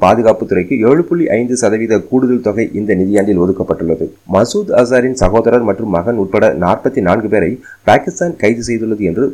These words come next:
பாகிஸ்தான் உள்துறை அமைச்சக வட்டாரங்கள் தெரிவிக்கின்றன. கடந்த ஆண்டு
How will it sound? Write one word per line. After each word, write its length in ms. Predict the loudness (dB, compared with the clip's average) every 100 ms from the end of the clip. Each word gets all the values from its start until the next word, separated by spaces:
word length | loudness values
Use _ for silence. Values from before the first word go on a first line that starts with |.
| 0
பாகிஸ்தான் 420 | -2 -4 -4 -4 -4 -4
உள்துறை 280 | -2 0 0
அமைச்சக 320 | 0 -4 -2 -2
வட்டாரங்கள் 440 | 0 0 -2 -2
தெரிவிக்கின்றன. 540 | -2 -4 -6 -4 -4 -6 -6 2
கடந்த 240 | 2 6 4
ஆண்டு 180 | 4